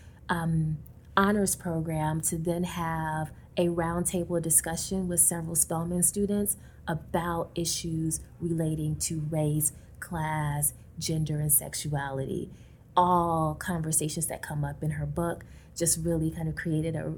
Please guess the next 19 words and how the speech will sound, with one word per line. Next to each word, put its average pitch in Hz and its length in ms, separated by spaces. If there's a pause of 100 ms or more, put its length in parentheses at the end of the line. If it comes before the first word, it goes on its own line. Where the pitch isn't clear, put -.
(140)
a 165 80
nice 160 640 (340)
full 175 160
circle 165 480
moment 151 400
that 151 120
I 143 80
wanted 151 320
to - 80
share 147 280
with 151 160
everyone. 151 540
So - 100
that'll 170 240
be 208 160
in 202 100
November 180 500
as 165 180
well. 170 360